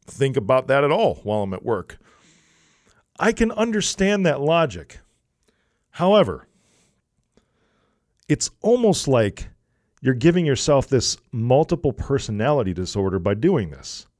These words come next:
I know because I was a dude that did it too fifteen years ago.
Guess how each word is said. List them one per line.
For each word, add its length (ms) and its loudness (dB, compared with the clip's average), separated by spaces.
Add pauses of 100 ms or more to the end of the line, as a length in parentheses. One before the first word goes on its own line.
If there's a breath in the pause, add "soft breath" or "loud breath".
(840)
I 200 2
know 280 6
because 360 4
I 160 8
was 180 4
a 40 0
dude 260 2
that 120 0
did 160 4
it 140 -2
too 360 2 (1300)
fifteen 420 0
years 260 2
ago. 380 0